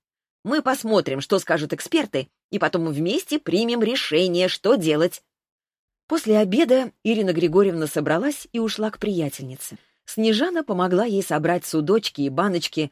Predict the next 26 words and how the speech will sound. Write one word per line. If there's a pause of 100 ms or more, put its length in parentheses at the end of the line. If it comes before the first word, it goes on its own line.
(120)
с
приготовленной
едой, (240)
закрыла
за
мамой
дверь, (180)
уложила
Танюшку. (640)
Убедившись,
что
дочка
заснула, (320)
и
преодолев
искушение (160)
тоже
лечь
вздремнуть, (260)
поскольку
ночью
ей
удалось
поспать
совсем
мало,